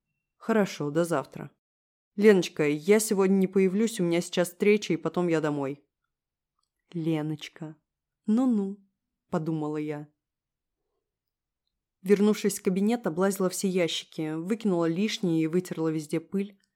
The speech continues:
Поймав в коридоре уборщицу, попросила у меня пропылесосить. На полу лежал ковролин, что мне понравилось. Немного подвигав мебель, ещё раз оглядела, что получилось.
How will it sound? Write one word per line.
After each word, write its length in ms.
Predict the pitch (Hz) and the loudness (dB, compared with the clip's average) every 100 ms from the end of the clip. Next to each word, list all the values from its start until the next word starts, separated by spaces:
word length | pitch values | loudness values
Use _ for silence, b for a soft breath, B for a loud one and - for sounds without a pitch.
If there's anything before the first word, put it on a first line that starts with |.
| _ _ _ _ | _ _ _ _
Поймав 360 | - 196 202 202 | 0 4 4 2
в 40 | |
коридоре 400 | - 190 185 196 | 0 0 2 4
уборщицу, 580 | 185 170 226 - - 185 | 2 2 0 0 -8 -8
попросила 580 | 160 135 185 180 196 190 | -4 -4 -2 -2 -2 0
у 20 | |
меня 240 | 185 185 185 | 0 0 -2
пропылесосить. 960 | 190 185 196 196 - 156 - 143 - _ _ _ _ _ _ _ _ _ _ | -6 -4 -4 -4 -4 -6 -6 -14 -16 _ _ _ _ _ _ _ _ _ _
На 140 | 208 | 0
полу 240 | 208 262 269 | 4 4 4
лежал 340 | 202 185 170 | 2 2 0
ковролин, 560 | 165 165 170 175 208 226 | 0 -2 0 0 0 -2
что 300 | - - 175 | -4 -4 -2
мне 160 | 180 | -2
понравилось. 840 | 180 196 190 170 160 160 156 - _ _ _ _ _ _ _ _ _ | -2 -2 -2 -2 -4 -4 -8 -14 _ _ _ _ _ _ _ _ _
Немного 380 | 196 196 196 185 | 0 2 2 2
подвигав 500 | 190 175 180 185 - | 0 0 -2 -2 -2
мебель, 600 | 190 202 247 240 202 170 151 - | 0 2 2 4 2 2 -4 -8
ещё 260 | 180 - 190 | -6 -2 -4
раз 180 | 190 | -4
оглядела, 760 | 190 196 196 170 151 147 151 165 | -6 -4 -4 -2 -4 -6 -10 -14
что 320 | - - - | -12 -8 -8
получилось. 760 | 175 185 190 - 151 147 - | -6 -4 -4 -6 -10 -12 -14